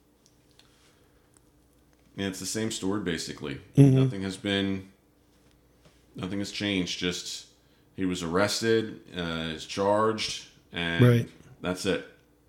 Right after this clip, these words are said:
Speaker 2: Hmm.
Speaker 1: Um, I'm gonna bring up one page here. The, the, the television station that, uh, was cited here.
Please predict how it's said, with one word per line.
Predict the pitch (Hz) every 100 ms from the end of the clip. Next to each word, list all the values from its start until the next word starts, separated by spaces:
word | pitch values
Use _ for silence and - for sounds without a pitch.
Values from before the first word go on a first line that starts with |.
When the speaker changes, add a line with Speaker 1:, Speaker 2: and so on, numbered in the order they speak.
| -
Speaker 2:
Hmm. | 147 120 98 - _ _ _ -
Speaker 1:
Um, | 78 87 87 85 85 85 - _ _ _ _ _ _ -
I'm | 90
gonna | 85
bring | 92 95
up | 92 92 - _ _ _ _ _ _ _ _ _ _ _ _ _ _ _ -
one | 92 92
page | 92 92 92 -
here. | 95 98
The, | 87 85
the, | 82 85 85
the | 69 85
television | 80 101 104 98 92
station | 90 101 98 95 98
that, | 92 87 90
uh, | 87 85 - - _ _ _ _ _ _ _ _ _ _ -
was | 92 -
cited | 101 101 98 92
here. | 101 110 113